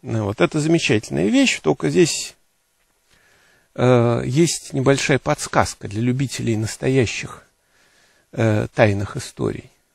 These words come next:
Потому что нанотехнологий-то нет никаких. Министерство есть, как министерство по,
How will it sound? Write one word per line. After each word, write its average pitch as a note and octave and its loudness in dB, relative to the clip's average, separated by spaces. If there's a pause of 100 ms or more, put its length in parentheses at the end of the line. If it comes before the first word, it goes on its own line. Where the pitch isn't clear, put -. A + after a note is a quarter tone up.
(220)
Потому B2 -2
что - -4
нанотехнологий-то D3 0
нет B2+ -6
никаких. - -20 (1080)
Министерство B2+ 0
есть, G#3+ 0
как - -6
министерство A#2+ -2
по, G#2+ -4